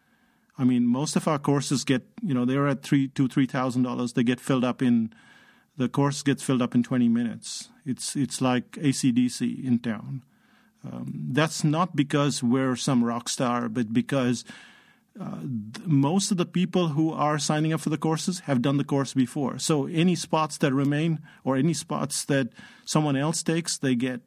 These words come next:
but the rest of it are taken by existing clients. And that's the beauty of existing clients. If, if you do an excellent job, then they will buy pretty much anything. I mean, you look at, say, a guy like, say, David, for instance, just at the top of my head.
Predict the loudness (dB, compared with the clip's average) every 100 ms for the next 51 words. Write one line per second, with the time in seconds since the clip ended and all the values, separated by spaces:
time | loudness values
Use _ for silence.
0 | -4 -4 -2 0 0 0 -2 -4 -2 -2
1 | 0 0 0 0 -2 -2 -2 0 -2 0
2 | -4 -6 -2 0 2 0 -2 -2 2 2
3 | 0 -2 -2 -4 -2 -4 -4 -6 -6 0
4 | -2 -2 -18 -20 -6 -4 2 4 4 2
5 | -2 -6 -12 _ -4 -2 0 2 4 2
6 | 0 -4 -8 -8 -14 -20 _ _ _ 0
7 | 2 4 2 2 2 0 0 -2 -4 -8
8 | -12 -16 _ -4 0 0 0 0 0 0
9 | -2 0 2 2 0 -8 -6 0 0 2
10 | 0 2 2 2 0 2 2 2 2 0
11 | -2 -6 -2 0 2 2 2 2 0 -2
12 | -2 -2 -2 -6 -8 -8 -10 0 0 0
13 | -4 -2 -2 -2 -2 -4 -4 -8